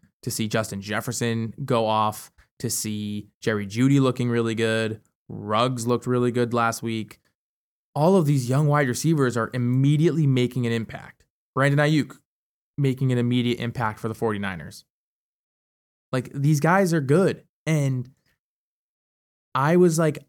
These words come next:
swearing up and down, like, I wasn't gonna give up on him after one year. He was hurt. He didn't get to practice. It was an ankle injury. He was sluggish coming back. It makes sense. I thought he put on weight because he probably just lifted all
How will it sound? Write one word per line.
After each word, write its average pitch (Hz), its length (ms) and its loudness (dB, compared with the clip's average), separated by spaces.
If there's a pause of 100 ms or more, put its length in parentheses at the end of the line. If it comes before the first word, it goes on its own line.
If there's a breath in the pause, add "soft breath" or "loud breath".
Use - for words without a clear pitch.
swearing 156 560 2
up 175 140 2
and 165 80 4
down, 180 180 6
like, 131 80 2
I 117 80 2
wasn't 139 240 4
gonna 165 120 4
give 156 180 4
up 170 100 0
on 156 140 4
him 151 80 4
after 151 240 2
one 156 200 4
year. 151 200 2
He 127 140 0
was 113 160 -2
hurt. 170 340 2
He 113 100 -10
didn't 113 140 -10
get - 100 -16
to - 60 -16
practice. 143 560 0
It 120 40 -2
was 110 120 -2
an 110 80 -2
ankle 143 280 2
injury. 131 500 2
He 117 120 -6
was 104 160 -6
sluggish 123 320 0
coming 107 240 -4
back. 147 320 2
It 95 80 -10
makes 101 240 -8
sense. 151 460 0
I 113 100 -2
thought 107 300 0
he 117 140 -4
put 127 260 -2
on 113 180 0
weight 110 240 -4
because 113 220 -6
he 107 80 -10
probably 110 260 -6
just 104 160 -12
lifted 143 380 0
all 139 340 0